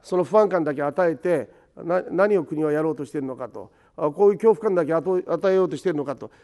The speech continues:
まあ、そういう声にならないように、この、うん、方向性をですね、春頃とか二月頃に出す以上は、それに伴って国の方向性っていうのはどんなものがあるのかなということをしっかりと示していくことが、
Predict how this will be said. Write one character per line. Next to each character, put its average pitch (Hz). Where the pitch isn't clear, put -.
ま -
あ、 170
そ 254
う 269
い 277
う 262
声 254
に 190
な 180
ら 254
な 277
い 202
よ 160
う 156
に、 175
こ 220
の、 262
う -
ん、 196
方 254
向 254
性 247
を 254
で 175
す 127
ね、 262
春 202
頃 220
と 175
か 151
二 156
月 180
頃 202
に 147
出 147
す 190
以 180
上 170
は、 151
そ -
れ 285
に 285
伴 277
っ -
て 185
国 220
の 247
方 240
向 226
性 247
っ -
て 254
い -
う -
の 185
は 147
ど 151
ん 214
な 240
も 240
の 254
が 233
あ 196
る 233
の 208
か 160
な 156
と -
い 180
う 214
こ 233
と 202
を 151
し -
っ -
か 233
り 190
と 160
示 247
し -
て 202
い 165
く -
こ 156
と 156
が、 143